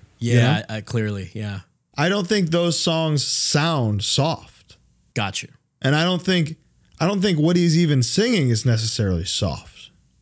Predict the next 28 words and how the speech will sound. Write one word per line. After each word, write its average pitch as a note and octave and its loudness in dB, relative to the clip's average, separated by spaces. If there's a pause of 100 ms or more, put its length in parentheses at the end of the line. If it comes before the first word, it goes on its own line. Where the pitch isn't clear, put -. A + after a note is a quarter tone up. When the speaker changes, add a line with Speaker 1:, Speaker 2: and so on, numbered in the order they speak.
(800)
Speaker 2:
That's C3 0
Speaker 1:
I E3+ 4
think F3 2
Speaker 2:
how, - -6
I, E2 -12 (200)
yeah, G#2+ -4
that's A#2+ -4
how D3 -4
I A2 -6
kind G2 -10
of F2 -14 (160)
approach F#2 -4
Speaker 1:
Yeah, F3 2
Speaker 2:
it. C3 0
Speaker 1:
I - 0
mean, C#3+ 0
and D#3 0
that's F#3 -2
fine. E3 -4 (160)
You, C3+ 2
you, C3+ 4
Speaker 2:
Regardless C3+ 4
Speaker 1:
you D3 4
did C#3 2
Speaker 2:
of C3+ 4
Speaker 1:
this C3+ 6 (100)
album. A#2 2
Speaker 2:
sound. - -12